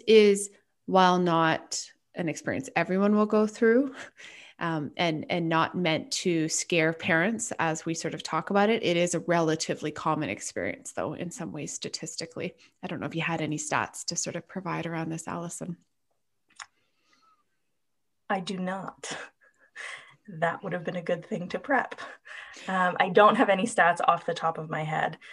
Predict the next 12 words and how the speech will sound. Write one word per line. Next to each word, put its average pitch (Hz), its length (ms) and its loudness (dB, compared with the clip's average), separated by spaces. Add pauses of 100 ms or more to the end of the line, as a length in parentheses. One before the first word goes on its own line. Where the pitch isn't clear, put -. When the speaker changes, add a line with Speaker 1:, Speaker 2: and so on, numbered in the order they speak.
(220)
Speaker 2:
Um, 170 600 -2
I, 170 360 2 (100)
I 180 120 0
know 202 200 8
the 208 160 6
adult 180 340 8
stats, - 460 0
but 165 120 -2
I, - 340 -2
I 170 140 -6
don't 165 280 -6
know 160 340 -4